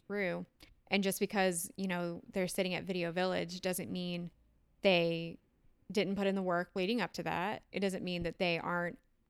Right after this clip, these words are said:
answering emails all day about, you know, cast issues or, or whatever, like, trying to problem solve for the future days. Like, the,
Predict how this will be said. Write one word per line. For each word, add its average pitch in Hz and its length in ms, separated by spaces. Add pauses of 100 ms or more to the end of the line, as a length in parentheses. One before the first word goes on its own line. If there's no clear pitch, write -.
answering 196 400
emails 196 380
all 185 220
day 185 300
about, 180 460 (120)
you 180 80
know, 180 140 (220)
cast - 420
issues 185 520
or, 175 440
or 190 100
whatever, 190 540
like, 175 240 (400)
trying 196 260
to 196 100
problem 185 320
solve 180 300
for 196 140
the 185 80
future 175 380
days. 170 520 (460)
Like, 196 160
the, 208 360